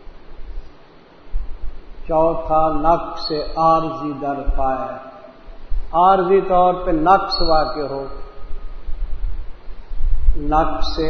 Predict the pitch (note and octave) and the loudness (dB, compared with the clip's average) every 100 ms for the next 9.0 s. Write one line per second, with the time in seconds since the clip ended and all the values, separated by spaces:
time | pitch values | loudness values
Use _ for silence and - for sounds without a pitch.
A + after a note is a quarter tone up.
0 | - D3+ D#3 D#3 C3 C3+ D3+ C#3 C#3 C3 | 0 2 4 4 0 -2 -6 -4 -4 -4
1 | - C3 C3 B2+ B2+ - - - - - | -8 -8 -8 -8 -14 -20 -20 -20 -20 -20
2 | - - - - - - - - - - | -14 -12 -10 -8 0 2 2 -2 -6 -4
3 | - - - - - - - - - - | -2 2 4 4 6 6 6 0 -4 -4
4 | F3 F#3+ G3+ G3+ G3 G3 F3 F#3 F#3+ F#3+ | 0 2 2 2 0 2 4 6 6 2
5 | E3+ E3 D#3 C#3 D3+ D3+ D#3 - D#3 E3 | 2 2 0 -2 -2 -2 -4 -6 -4 -4
6 | C#3+ E3+ F3 F3 F3 E3 D3+ D#3 D3 C#3 | 0 4 4 4 0 0 -2 -2 -2 -2
7 | C#3+ C3+ B2+ - - - - - - - | -4 -6 -6 -8 -8 -8 -8 -8 -12 0
8 | - - - - F3 G3+ G3 F3+ F3+ | 4 4 4 -2 0 0 2 -2 -2